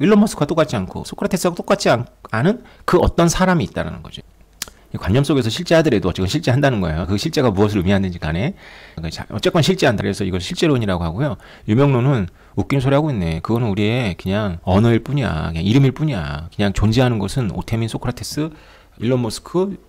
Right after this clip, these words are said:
비탈리 부테린이 존재할 뿐이야." 이런 거죠. 여러분 어떻게 생각하시나요? 여러분 뭘 선택하시겠습니까? 어, 뭐 이건 철학자들이 논쟁한 거기 때문에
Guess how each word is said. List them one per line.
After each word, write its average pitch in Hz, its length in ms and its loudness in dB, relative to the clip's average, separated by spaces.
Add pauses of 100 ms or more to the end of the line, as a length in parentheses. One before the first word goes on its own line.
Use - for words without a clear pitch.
(100)
비탈리 117 300 -2
부테린이 143 460 2
존재할 92 300 -2
뿐이야." 80 440 -12
이런 85 180 -8
거죠. - 220 -20 (340)
여러분 143 180 2
어떻게 101 140 -2
생각하시나요? 90 560 -4 (400)
여러분 104 220 2
뭘 107 140 4
선택하시겠습니까? - 880 -6 (180)
어, 87 160 -2
뭐 95 140 0
이건 123 140 -2
철학자들이 135 480 -2
논쟁한 117 320 2
거기 95 160 -2
때문에 101 480 -6